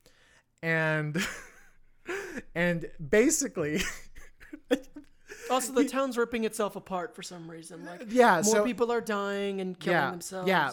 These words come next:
Speaker 1: Michael, Michael's still at large. He's been at large since twenty eighteen. It's been four years. Nobody knows where he is. People are going crazy, either killing other people or killing themselves. Uh, all this is happening while Jamie Lee Curtis is giving us a monologue,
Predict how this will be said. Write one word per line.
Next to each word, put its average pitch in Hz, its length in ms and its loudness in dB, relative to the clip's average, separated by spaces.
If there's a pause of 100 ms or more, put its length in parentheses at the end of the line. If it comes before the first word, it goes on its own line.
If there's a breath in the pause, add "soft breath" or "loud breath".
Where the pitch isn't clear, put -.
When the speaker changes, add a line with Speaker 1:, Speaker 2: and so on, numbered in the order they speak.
(100)
Speaker 1:
Michael, 208 500 2
Michael's 185 340 -4
still 208 260 -2
at 175 180 -2
large. 156 440 0
He's 147 120 -6
been 165 160 -2
at 170 160 -2
large 156 260 -2
since 160 140 -8
twenty 151 280 -6
eighteen. 143 520 -6
It's 139 140 -10
been 147 160 -8
four 151 180 -6
years. 135 400 -6
Nobody 135 260 -8
knows 147 200 -6
where 156 120 -2
he 147 100 -2
is. 127 280 -4 (360 loud breath)
People 208 220 -2
are 190 80 6
going 180 300 2
crazy, 160 420 -4
either 147 220 -2
killing 151 380 -6
other 180 160 0
people 185 400 -2
or 135 60 -4
killing 143 340 -6
themselves. 165 800 0 (520 soft breath)
Uh, 147 200 -4 (140)
all 226 160 6
this 269 160 -2
is 220 80 -4
happening 175 480 -2
while 143 180 0
Jamie 151 260 -8
Lee 143 120 -6
Curtis 143 320 -6
is 131 100 -8
giving 135 240 -6
us 131 160 -6
a 143 40 -8
monologue, 165 680 2